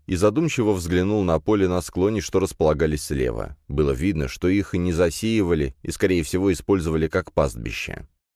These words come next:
Фирс старался держать колонну грузовиков впереди, и как только они оказались на вершине огромного холма,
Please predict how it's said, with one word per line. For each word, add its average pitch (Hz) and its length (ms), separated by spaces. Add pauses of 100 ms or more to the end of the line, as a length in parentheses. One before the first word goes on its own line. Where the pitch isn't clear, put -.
(400)
Фирс 120 520
старался 98 540
держать 87 380
колонну 92 360
грузовиков 78 600
впереди, 67 500
и 90 60
как 87 180
только 101 340
они 98 220
оказались 92 540
на 92 60
вершине 87 460
огромного 82 440
холма, 95 520